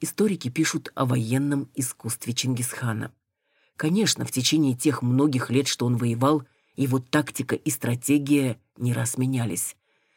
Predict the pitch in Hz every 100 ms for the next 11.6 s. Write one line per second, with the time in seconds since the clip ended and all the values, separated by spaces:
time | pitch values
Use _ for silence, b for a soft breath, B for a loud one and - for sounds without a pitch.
0 | _ 147 131 139 135 123 120 123 - 165
1 | 139 - 143 127 - 135 123 120 120 -
2 | 120 123 123 - 127 131 - 131 135 131
3 | 139 147 139 - 160 151 _ _ 147 127
4 | 147 123 151 160 - 165 135 131 131 127
5 | 123 127 127 127 - 123 127 127 120 113
6 | - 151 156 147 143 139 131 b b b
7 | - 165 139 139 139 175 143 127 147 160
8 | 131 123 120 123 139 139 135 - 120 -
9 | 120 120 123 - 135 139 127 113 127 _
10 | _ - 117 - 127 135 127 - 110 113
11 | 120 123 127 113 104 -